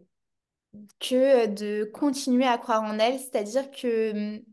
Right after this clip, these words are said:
je suis pas une personne qui a, euh, cent pour cent confiance en elle, comme on peut le voir à chaque fois sur les réseaux sociaux. Euh, ça, j'envoie des messages. «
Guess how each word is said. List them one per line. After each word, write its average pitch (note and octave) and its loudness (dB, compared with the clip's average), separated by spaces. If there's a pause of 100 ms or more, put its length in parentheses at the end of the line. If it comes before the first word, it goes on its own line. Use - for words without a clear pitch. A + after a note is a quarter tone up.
(100)
je - -14
suis A#3+ -4
pas D4+ 4
une D#4+ 0
personne C#4 0
qui A3+ -6
a, A3+ 4
euh, G3 -8
cent C4 -4
pour B3+ -6
cent B3 -4
confiance A3 -8
en G#3 -6
elle, A#3+ 0
comme A#3+ -4
on G3+ -2
peut G#3 -8
le G3 -6
voir A#3 2
à G#3 0
chaque G3+ -4
fois A3 -6
sur A#3+ -6
les G3 -2
réseaux G3 -4
sociaux. G3+ -4
Euh, F#3+ -4
ça, A3 -2
j'envoie G#3 -2
des G3+ -2
messages. « A3+ -2